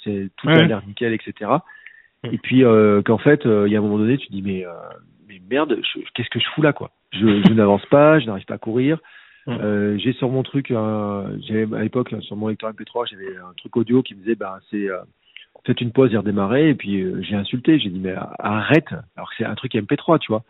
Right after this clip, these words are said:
Speaker 2: Ouais,
Speaker 1: sur mon
Speaker 2: ouais.
Speaker 1: iPod de l'époque qui me disait,
Speaker 2: Ouais. «
Speaker 1: Redémarrer. » Et je dis, « Mais tu te fous de ma gueule, quoi. Je, je suis incapable de le faire. »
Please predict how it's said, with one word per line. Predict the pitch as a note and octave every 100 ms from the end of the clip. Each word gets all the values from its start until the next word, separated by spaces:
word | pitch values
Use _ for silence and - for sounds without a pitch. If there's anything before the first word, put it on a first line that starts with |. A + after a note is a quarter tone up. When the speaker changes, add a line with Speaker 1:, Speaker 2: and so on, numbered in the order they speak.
| _ _ -
Speaker 2:
Ouais, | C#3
Speaker 1:
sur | C#3 G#2
mon | G#2+
Speaker 2:
ouais. | B2
Speaker 1:
iPod | B2+ D3+
de | B2+
l'époque | C3 F#3 - -
qui | -
me | A2
disait, | D3 F3
Speaker 2:
Ouais. « | C3 -
Speaker 1:
Redémarrer. » | F2 B2+ D3+ C#3+ C3 A#2+ -
Et | - G2
je | F2
dis, « | G2+
Mais | G2+
tu | - - - -
te | - -
fous | A#2
de |
ma | A#2+ C#3+
gueule, | C4 E4
quoi. | C3 G2+
Je, | G#2
je | A2 B2
suis | - G3 C#3
incapable | C#3 F3+ D#3+
de | F4+
le | -
faire. » | F4